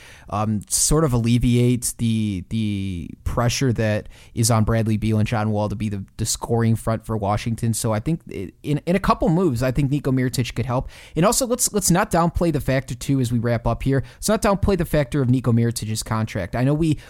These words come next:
we griped and groaned that he made only tw-, that he made twelve million this year. He's gonna make, what, thirteen million next year? That we griped and groaned that the Bulls paid him that much, and he was asking for sixteen to twenty million, uh, over the offseason.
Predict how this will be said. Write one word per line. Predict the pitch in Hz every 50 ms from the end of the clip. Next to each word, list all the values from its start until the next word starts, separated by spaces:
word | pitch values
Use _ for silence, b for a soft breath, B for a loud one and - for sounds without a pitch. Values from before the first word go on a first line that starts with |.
| B B
we | 120 131 143 170
griped | 156 117 - 120 117 123 139 135 -
and | 131 123 117
groaned | 117 113 113 117 123 131 117
that | 120 110
he | 110 120
made | 117 117 117 117
only | 117 117 113
tw-, | 110 - - -
that | - 117 120 117
he | 117 120
made | 120 117 107
twelve | - - 117 113 117 113 120
million | 117 113 110 110
this | 107 110 107 - -
year. | 117 110
He's | 110 -
gonna | - 113 110
make, | 110 107 - -
what, | 107 98 - -
thirteen | 123 120 120 - 123 120 113
million | 113 113 110 110 107 107
next | 107 107 110 - - -
year? | 131 127 123 127 120 123 B B B B B B B B B
That | - 127 127 123
we | 117 151 165
griped | 139 160 151 147 147
and | 156 147
groaned | 123 135 135 131 123
that | 120
the | 123 117
Bulls | - 120 120 110
paid | - - - 120 113 110
him | 123 113 107 107
that | 107 104 -
much, | 104 107 104 104 104 - -
and | 110
he | 110 120
was | 135 131 123
asking | 127 123 120 - - 120 113
for | - - 107
sixteen | - - 117 - - - 123 117
to | 104 104
twenty | - - - 113 110 110
million, | 107 107 104 104 104 104 104 104 101 101 - -
uh, | 95 - - -
over | 123 110 107
the | 107 104 101
offseason. | 110 117 120 110 - - 113 110 104 101 110